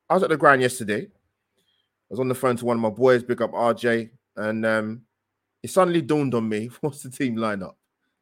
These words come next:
And I got R J to tell me. Um, and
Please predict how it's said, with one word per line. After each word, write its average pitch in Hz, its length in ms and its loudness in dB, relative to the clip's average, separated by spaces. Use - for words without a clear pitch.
And 101 160 -2
I 110 80 2
got 120 160 2
R 120 160 4
J 104 120 -6
to 98 120 -12
tell 104 260 -4
me. 82 200 -14
Um, 101 500 -6
and 127 380 0